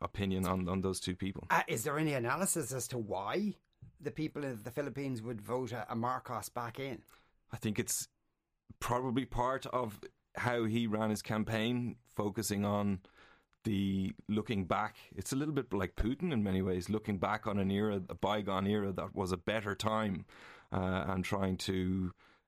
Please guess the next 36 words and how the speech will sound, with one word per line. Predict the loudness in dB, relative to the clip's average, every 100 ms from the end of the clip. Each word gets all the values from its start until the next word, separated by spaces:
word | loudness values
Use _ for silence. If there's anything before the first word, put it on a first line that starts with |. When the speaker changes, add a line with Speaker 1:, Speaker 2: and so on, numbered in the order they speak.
| -6
Speaker 1:
uh, | -2
reawaken | 0 2 2 2 2 0 -2 -2
the | -2
spirit | -2 -2 0 0 0 0
of | -2
that | 0 -2 -4 -2
golden | 0 2 2 0 2
age, | 2 2 -2
as | -2
he | -2
was | -2
calling | -2 -2 0 0 -2
it. | -6 -14 -6
Speaker 2:
Mm. | -2 -2 -2
Speaker 1:
Um, | 0 2 4 2 0 -4 _ -2
it | 0
was | 2
noted | 2 2 0
by | 0 0
an | 2
awful | 0 0
lot | -2
of | -2
commentators | 0 0 2 0 0 -2
that | -2
he | 0
didn't | 0 2
really | 0 0
take | 0 -2 -2
pa-, | -4 -6 -6
part | -2 -2 -2
in | -2
very | 0 0
many | 0 0 -2 -6 -6
presidential | -2 0 0 0 -4
debates, | -2 0 0 0 -4